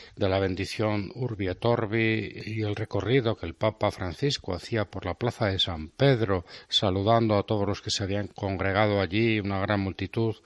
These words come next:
pues nosotros nos preparábamos para nuestra peregrinación, sin saber <laughs> lo que la providencia nos tenía preparado ni lo que íbamos a vivir.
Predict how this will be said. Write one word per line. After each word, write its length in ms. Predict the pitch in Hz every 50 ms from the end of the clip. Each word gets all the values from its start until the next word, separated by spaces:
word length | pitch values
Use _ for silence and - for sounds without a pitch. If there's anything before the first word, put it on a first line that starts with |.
| - - _
pues 220 | - 117 104 101
nosotros 480 | 110 104 107 131 139 - 160 160 135 107
nos 140 | 117 101 -
preparábamos 800 | - - 107 - - 110 135 165 175 151 104 78 73 - - -
para 260 | - - 104 101 98
nuestra 360 | 92 92 95 92 - - 104
peregrinación, 880 | 90 - 101 90 95 87 95 98 95 95 90 - - 165 165 143 113 - - - - - - - _
sin 300 | - - - 123 117 120
saber 580 | 110 - - 123 117 117 151 151 131 - - - - - - - -
<laughs> 420 | 139 113 - - - - - _
lo 200 | - 107 101 -
que 140 | - 110 101
la 360 | 101 101 98 95 92 - -
providencia 640 | - 101 98 90 101 107 117 123 117 101 - - 92
nos 200 | 92 95 - -
tenía 340 | - 101 101 107 107 101 92
preparado 640 | - - 95 - - 98 110 127 123 101 92 87
ni 160 | 87 87 87 87
lo 160 | 87 87 -
que 140 | - 98 95
íbamos 500 | 98 95 95 92 95 92 87 - - -
a 200 | - - 117 107
vivir. 480 | 92 95 95 90 95 95 90 87 -